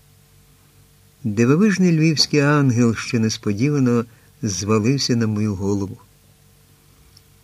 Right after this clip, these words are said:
Життя, яке ще триває. Як втиснути їх в цей потік свідомості, і скільки ж треба написати сторінок? Певно, не варто перетворювати переформулювання на формули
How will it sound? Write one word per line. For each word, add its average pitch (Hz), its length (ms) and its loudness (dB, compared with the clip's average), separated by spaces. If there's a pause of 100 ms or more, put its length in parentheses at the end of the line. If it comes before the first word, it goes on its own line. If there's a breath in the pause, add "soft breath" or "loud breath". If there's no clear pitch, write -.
(500)
Життя, 127 480 2
яке 165 400 2
ще 156 200 -2
триває. 131 640 0 (1300)
Як 156 180 2
втиснути 151 580 0
їх 131 560 0
в - 40 -20
цей 120 360 0
потік 117 420 -2
свідомості, 110 880 -2
і 104 40 -2
скільки 170 600 0
ж - 180 -6
треба 139 320 0
написати 135 520 0
сторінок? 104 580 -4 (1700 soft breath)
Певно, 139 360 2
не 117 160 4
варто 120 380 2
перетворювати 113 840 -2
переформулювання 120 1400 2
на 110 180 0
формули 156 760 2